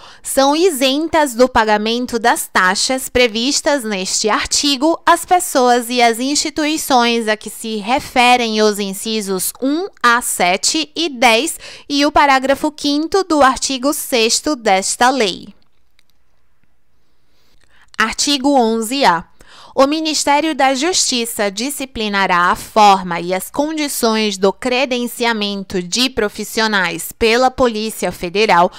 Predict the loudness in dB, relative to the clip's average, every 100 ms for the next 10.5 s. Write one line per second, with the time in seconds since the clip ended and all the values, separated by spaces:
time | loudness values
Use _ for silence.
0 | -14 -8 0 2 2 0 -2 -2 0 2
1 | 4 0 -2 -4 -2 0 2 2 0 -4
2 | -6 -2 -2 -2 -6 -8 -6 -2 2 4
3 | 4 4 0 -2 -4 -2 -2 -2 -2 -2
4 | 0 0 -2 -4 2 4 4 2 -6 -2
5 | 0 0 -4 -8 -4 -4 0 2 4 4
6 | 2 0 -4 -2 -4 -2 0 0 0 -4
7 | -2 2 4 2 0 -8 -6 -8 0 4
8 | 4 4 -4 -10 -16 -20 -20 -20 -20 -20
9 | -20 -20 -20 -8 0 2 2 0 -2 -2
10 | -2 -2 -2 -4